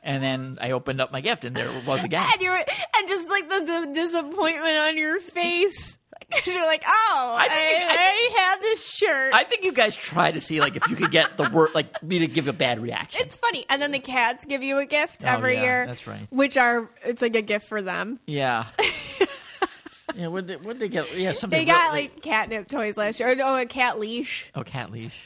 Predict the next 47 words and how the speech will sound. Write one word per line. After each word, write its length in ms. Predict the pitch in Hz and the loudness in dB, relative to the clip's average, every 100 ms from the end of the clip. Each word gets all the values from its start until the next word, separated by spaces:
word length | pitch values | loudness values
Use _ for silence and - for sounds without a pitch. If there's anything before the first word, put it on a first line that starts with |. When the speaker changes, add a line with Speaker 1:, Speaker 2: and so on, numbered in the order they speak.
| - - - | -20 -14 -4
Speaker 1:
Yeah, 100 | 143 | 2
they 60 | |
don't 180 | 151 147 | 2 2
even, 120 | 131 - | -4 -6
yeah, 280 | 139 135 113 - - | -4 -4 -4 -14 -12
they 100 | 143 | -8
won't 140 | 143 | -6
even 120 | 131 120 | -6 -6
go 100 | 113 | -4
on 160 | 113 | -4
that. 240 | 113 117 - 180 | -4 -8 -12 -14
We, 60 | |
Speaker 2:
No. 80 | 156 - - - 453 | -12 -14 -20 -4 0
Speaker 1:
we 40 | - | 2
thought 180 | 165 | 2
that 60 | 143 | 2
would 60 | 131 | 0
be 60 | 135 | -2
good 160 | - | -4
for 100 | - | -6
Biggs, 440 | - 135 151 - - | -4 -4 -4 -10 -10
pink, 300 | - 147 - | -8 -8 -6
or 80 | 135 | -6
pink 280 | - 151 | -4 -6
blue 160 | 151 139 | -6 -6
Biggs, 340 | 113 131 160 | -4 -6 -8
but 160 | - 135 | -8 -6
Speaker 2:
Yeah. 260 | 214 131 214 _ | -4 -6 -8 _
Speaker 1:
he 100 | 147 | -4
wouldn't 220 | 135 127 | -2 -2
even 100 | 117 | -6
go 140 | 117 110 | -8 -6
on 140 | 120 | -4
that. 60 | 220 | -2
Speaker 2:
That 60 | |
was 140 | 226 220 | -2 -4
Abby's 300 | 196 208 - | -6 -6 -8
idea. 380 | - - - 277 - | -10 -10 -12 -14 -10
Speaker 1:
Oh, 140 | 139 120 | -6 -4
yeah. 180 | 107 104 | -6 2
Speaker 2:
So 100 | 349 | 2
anyway, 240 | 311 233 | 2 -2
so 380 | - 262 254 254 - _ _ _ _ - | 0 0 0 -2 -12 _ _ _ _ -6
Speaker 1:
All 80 | 233 | -4
right. 340 | 240 151 151 - - - | -2 -4 -6 -12 -20 -10
Speaker 2:
<sighs> 460 | 427 370 320 - | -8 -6 -10 -14
it's 100 | - | -10